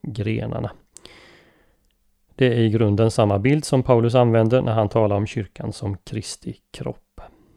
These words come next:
För det fjärde, grunden för den enskildes fruktbärande är föreningen med Kristus. Jesus framställer lärjungarna som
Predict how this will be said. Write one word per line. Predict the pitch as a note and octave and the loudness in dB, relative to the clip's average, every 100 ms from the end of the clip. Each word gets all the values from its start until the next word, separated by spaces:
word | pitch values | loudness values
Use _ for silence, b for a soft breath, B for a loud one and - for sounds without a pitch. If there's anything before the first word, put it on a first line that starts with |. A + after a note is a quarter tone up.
| b b b b _ _ B B B B B | b b b b _ _ B B B B B
För | - | -6
det | A#2 | -4
fjärde, | A2+ C3 A#2+ C#3+ - _ _ _ | 2 4 6 4 0 _ _ _
grunden | A2+ A#2+ C3 A#2+ A2 C#3+ C#3 | 0 4 4 4 4 4 2
för | C3 | 0
den | A#2 A#2+ | 0 0
enskildes | B2+ A2+ - A2+ G2 G2+ - | 0 -2 -2 -4 -4 -6 -10
fruktbärande | - C3+ - - A2+ G#2 G2 G2 A2+ B2 A2+ | -10 -8 -8 -8 -4 -2 0 0 0 0 0
är | G#2+ | -2
föreningen | - A2+ G#2 A2+ F#2+ F#2+ G#2 G#2+ | -2 -4 -2 -4 -2 -4 -2 -2
med | G#2 G2+ | -2 -6
Kristus. | - - - - - - B B B B B B | -10 -14 -14 -16 -16 -20 B B B B B B
Jesus | C3 A2 A#2+ | -12 -8 -6
framställer | - B2+ - A#2 A2 | 0 0 0 0 2
lärjungarna | A2+ G#2+ G2 | 2 0 -2
som | F#2+ - A2 | -4 -6 -8